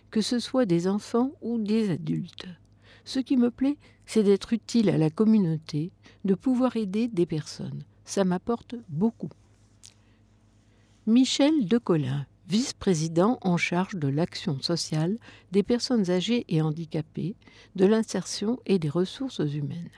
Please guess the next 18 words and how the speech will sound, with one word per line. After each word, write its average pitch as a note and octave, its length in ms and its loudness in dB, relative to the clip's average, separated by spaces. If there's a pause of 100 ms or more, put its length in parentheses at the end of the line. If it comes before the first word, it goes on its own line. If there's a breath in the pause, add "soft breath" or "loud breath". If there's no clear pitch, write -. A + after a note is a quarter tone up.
(800 loud breath)
Toute D#4+ 200 -2
l'action A3+ 340 2
menée F#3 320 2
par D3+ 180 -6
le D3+ 120 -4
département, E3+ 720 -2 (420 soft breath)
aussi A#3+ 320 0
bien C4 320 2 (160)
par E3 140 0
les D#3+ 220 2
agents F#3+ 360 2 (260)
que A#3 100 0
par G#3 220 0
les D3+ 100 2
services E3 800 -6 (120)
d'aide F3 360 0 (300)
à F#3 100 6
domicile, E3 680 -2